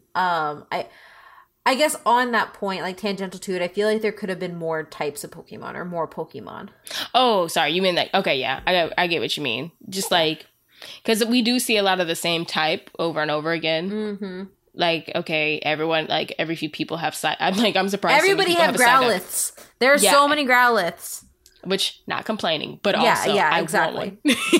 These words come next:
Speaker 2: one. <laughs>
Speaker 1: They're adorable and I want one, but
Speaker 2: But they're
Speaker 1: um,
Speaker 2: everywhere. And then, like, what, those chimp ones with the hands, I can't remember their
Speaker 1: Yeah,
Speaker 2: names.
Speaker 1: the
Speaker 2: Um,
Speaker 1: Machamps.
Speaker 2: yeah, the Machamps and all that stuff. But then, yeah, I don't know if it's just, like,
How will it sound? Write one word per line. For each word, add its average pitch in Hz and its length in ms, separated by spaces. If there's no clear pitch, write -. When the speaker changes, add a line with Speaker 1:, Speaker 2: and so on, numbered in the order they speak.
Speaker 2:
one. 302 100
<laughs> - 20
Speaker 1:
They're 226 160
adorable 233 560
and 190 120
I 190 80
want 185 240
one, 156 300
but 170 400
Speaker 2:
But 190 280
they're 208 160
Speaker 1:
um, 190 60
Speaker 2:
everywhere. 190 260
And 185 140
then, 190 120
like, 180 220
what, 190 240
those 185 300
chimp - 380
ones 202 360
with 185 120
the 170 80
hands, 170 380
I 165 40
can't - 160
remember - 200
their - 120
Speaker 1:
Yeah, 294 240
Speaker 2:
names. 285 100
Speaker 1:
the 269 160
Speaker 2:
Um, 269 220
Speaker 1:
Machamps. 339 540
Speaker 2:
yeah, 165 340
the 170 60
Machamps 175 640
and 160 380
all 165 200
that 170 260
stuff. 165 640
But 170 140
then, 165 400
yeah, 214 580
I 208 100
don't 254 160
know 247 100
if 226 80
it's 226 120
just, - 140
like, 190 600